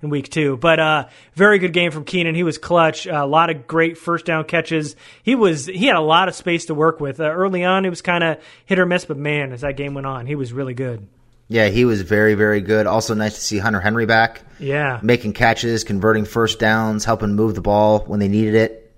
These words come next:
Speaker 2: Very nice to see him back. Rivers played a very good game. I thought, you know, he made some key throws to, to s-, get some points on the board, move the ball.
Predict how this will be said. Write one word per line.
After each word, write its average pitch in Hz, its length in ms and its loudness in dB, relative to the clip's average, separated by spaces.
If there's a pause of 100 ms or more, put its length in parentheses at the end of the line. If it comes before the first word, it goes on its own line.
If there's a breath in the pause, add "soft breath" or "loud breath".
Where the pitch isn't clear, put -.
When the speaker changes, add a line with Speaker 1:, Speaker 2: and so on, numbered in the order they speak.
(160)
Speaker 2:
Very 113 240 2
nice 104 220 -2
to 95 60 -10
see 98 180 -6
him 101 160 -2
back. 104 340 0 (720 soft breath)
Rivers 120 640 2 (320)
played 113 200 2
a 98 200 0 (300)
very 123 360 2
good 117 220 -2
game. 117 440 -2
I 95 120 -6
thought, 104 500 0
you 107 80 -6
know, 104 100 0
he 113 140 0
made 110 220 0
some 92 260 -6 (120)
key 135 280 0
throws 113 540 2
to, 95 120 -4
to - 640 -20
s-, - 120 -10
get - 280 -6
some 95 140 -6
points 120 300 0
on 113 120 0
the 107 60 0
board, 107 380 4
move 107 200 0
the 98 80 -4
ball. 104 460 2